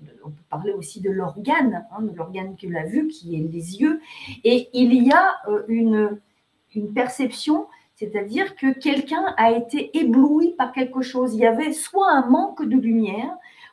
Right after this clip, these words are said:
ou il y avait une réflexion de lumière qui fait qu'il y a eu un éblouissement qui ne permettait pas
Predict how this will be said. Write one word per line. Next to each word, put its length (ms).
ou 200
il 300
y 80
avait 320
une 180
réflexion 1120
de 140
lumière 500
qui 140
fait 240
qu'il 500
y 80
a 80
eu 140
un 200
éblouissement 760
qui 160
ne 20
permettait 640
pas 300